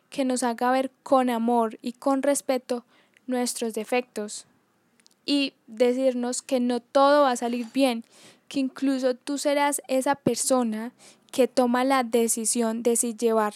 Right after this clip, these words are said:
la situación con tranquilidad o con desespero. Hoy en día agradezco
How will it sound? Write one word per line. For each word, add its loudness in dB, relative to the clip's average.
la -2
situación -2
con -4
tranquilidad 0
o -6
con -8
desespero. -4
Hoy 2
en -2
día -4
agradezco -2